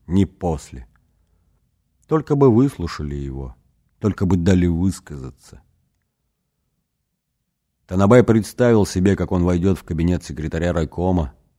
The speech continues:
как он положит ему на стол партбилет Чаро и как расскажет обо всем. Признает свою вину, извинится,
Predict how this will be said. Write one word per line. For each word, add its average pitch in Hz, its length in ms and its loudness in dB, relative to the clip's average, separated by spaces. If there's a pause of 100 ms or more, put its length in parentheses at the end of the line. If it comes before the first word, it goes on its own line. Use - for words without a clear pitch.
(260)
как 110 180 -4
он 120 140 8
положит 120 480 6
ему 92 240 0
на 92 100 0
стол 98 300 -6
партбилет 87 800 -2
Чаро 82 460 -6 (800)
и 90 140 -10
как 107 160 -4
расскажет 117 480 -2
обо 73 160 -6
всем. 67 460 -14 (1120)
Признает 120 600 4
свою 120 340 4
вину, 104 460 2
извинится, 98 1040 2